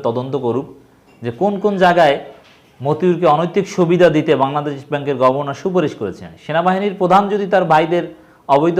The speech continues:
পাসপোর্টে সুপারিশ করতে পারেন, পুলিশের প্রধান যদি নিজে অবৈধ পাসপোর্ট তৈরি করতে পারেন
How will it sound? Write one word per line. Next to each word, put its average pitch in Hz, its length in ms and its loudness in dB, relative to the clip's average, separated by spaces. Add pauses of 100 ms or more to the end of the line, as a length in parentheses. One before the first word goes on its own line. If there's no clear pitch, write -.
(120)
পাসপোর্টে 170 560 0
সুপারিশ 160 480 -2
করতে 156 280 -4
পারেন, 123 220 2 (760)
পুলিশের 202 460 2
প্রধান 180 300 4
যদি 185 220 0 (240)
নিজে 175 240 2 (400)
অবৈধ 175 240 2 (120)
পাসপোর্ট - 380 2
তৈরি 185 220 2
করতে 175 260 -4
পারেন 151 240 -2